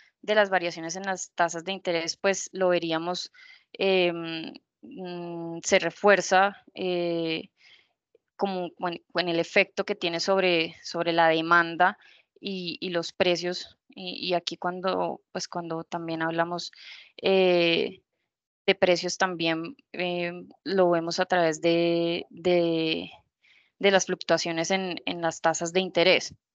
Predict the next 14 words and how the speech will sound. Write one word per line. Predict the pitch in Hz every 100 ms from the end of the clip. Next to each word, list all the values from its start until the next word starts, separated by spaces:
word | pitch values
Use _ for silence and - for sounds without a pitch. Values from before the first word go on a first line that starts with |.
| - - - - _ _
Eh, | - 190 190 190 185 185 185 180 160 -
la | - 208
transmisión, | 202 196 190 190 180 - 208 220 285 392 - -
y, | 196 180 170 170 160 -
y | 185 180
aquí, | 165 - 170
pues, | 165 175 180 - - - - -
em, | 202 190 185 175 165 165 _ _
hablo | 185 180 180
un |
poco, | 180 190 196 190 _ _
pues, | 202 -
sobre, | 185 175 165 - - - - - - _
sobre, | - 202 190 180 170 165 165 165 135 - -